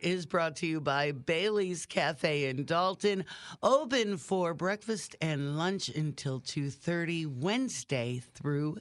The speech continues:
Saturday. Accident, eighty-one northbound around Waverly. That is starting to back things up just a little bit.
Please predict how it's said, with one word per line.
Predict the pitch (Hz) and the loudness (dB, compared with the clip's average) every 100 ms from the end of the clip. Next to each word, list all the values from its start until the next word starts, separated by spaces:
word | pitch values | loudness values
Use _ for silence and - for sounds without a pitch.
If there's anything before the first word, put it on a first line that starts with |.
| - | -12
Saturday. | - - 147 135 127 127 131 127 123 123 131 - - - - - - - - _ _ _ | -12 -2 2 2 2 0 0 0 -2 -2 -4 -6 -16 -18 -20 -20 -20 -20 -20 _ _ _
Accident, | - 196 - - 190 185 151 | 0 2 0 0 2 0 0
eighty-one | 165 165 160 | 0 2 2
northbound | 160 165 151 175 160 143 | 2 0 0 2 2 2
around | 143 139 | 0 0
Waverly. | 127 123 165 170 156 151 160 160 160 | 0 0 0 0 -2 0 0 0 -2
That | 127 147 147 | 0 0 2
is | 147 | -2
starting | - - 143 143 139 | -6 0 0 2 0
to | 131 139 | -2 -4
back | 117 120 131 - | -2 -2 -2 -2
things | - 135 127 | -2 0 0
up | 127 131 - | 0 -2 -4
just | - 139 120 131 - | -2 0 0 -4 -4
a | 139 | -4
little | 131 139 135 | -2 -2 -2
bit. | 127 139 135 | 0 -2 -2